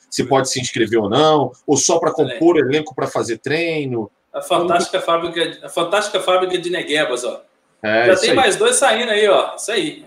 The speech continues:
Speaker 2: Aí ele
Speaker 1: É.
Speaker 2: colocou aqui o Bill e o, o Lázaro e o Muniz.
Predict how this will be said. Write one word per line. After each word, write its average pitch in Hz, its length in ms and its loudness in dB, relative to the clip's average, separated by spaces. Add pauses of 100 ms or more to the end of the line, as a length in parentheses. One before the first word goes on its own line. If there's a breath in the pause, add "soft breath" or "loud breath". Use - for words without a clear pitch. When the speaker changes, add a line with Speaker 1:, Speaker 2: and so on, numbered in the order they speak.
(140)
Speaker 2:
Aí 139 200 -6
ele 160 220 -6
Speaker 1:
É. 107 80 0
Speaker 2:
colocou 165 280 -4
aqui 156 200 -8
o 151 80 -4
Bill 151 460 0 (200)
e 160 140 0
o, 170 80 6
o 151 600 4
Lázaro 214 600 2
e 190 100 -6
o 185 380 2
Muniz. 151 640 -8